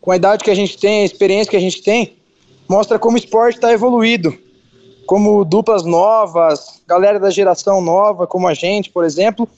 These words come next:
consegue fazer jogos parelhos com essas duplas e até mesmo ganhar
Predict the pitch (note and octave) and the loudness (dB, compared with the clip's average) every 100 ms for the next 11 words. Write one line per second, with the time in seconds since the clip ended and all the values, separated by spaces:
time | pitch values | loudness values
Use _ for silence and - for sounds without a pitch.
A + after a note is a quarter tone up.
0 | _ _ _ _ _ - G#3 G#3 - G#3 | _ _ _ _ _ -4 -2 -2 0 0
1 | A3+ A3+ A#3 F#3+ G#3 G#3 F#3+ F3+ D#3+ C#3 | 0 -2 0 2 2 4 2 2 -2 -4
2 | - _ _ C#3 F3+ G3+ G3+ - G#3+ G#3+ | -10 _ _ -2 0 0 -2 -2 0 2
3 | A#3+ G#3 D#3 - - - F#3 - E3 D#3 | 2 0 -4 -10 -12 -4 -2 -2 -2 0
4 | A#3+ A3+ F#3 - _ _ _ _ _ - | 0 0 -2 -4 _ _ _ _ _ -2
5 | G3+ G3 A3 A3+ A#3+ A3 A#3+ C4 B3 C4 | 0 2 2 2 2 2 0 0 0 0
6 | A#3+ A#3 - | 0 -2 -6